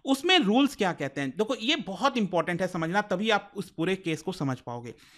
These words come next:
इसके अंदर जो नाइनटीन फिफ्टी फ़ाइव का हिंदू मैरिज एक्ट है, इसके अंदर सेक्शन फ़ाइव यहाँ पर कंडीशंस डालता है कि कौन लड़का और लड़की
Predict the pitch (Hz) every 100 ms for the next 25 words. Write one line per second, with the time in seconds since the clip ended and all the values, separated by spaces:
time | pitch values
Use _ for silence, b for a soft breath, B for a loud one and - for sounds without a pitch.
0 | b b _ - 233 - 294 208 170 220
1 | 180 185 202 330 247 226 247 208 202 208
2 | 214 180 220 202 180 160 147 143 175 170
3 | 196 190 208 - 170 - 220 - 233 226
4 | - b b b 160 214 262 285 277 -
5 | 220 214 - 311 220 190 185 226 220 226
6 | 240 - - 233 254 311 320 - 143 175
7 | 185 226 220 175 160 160 220 240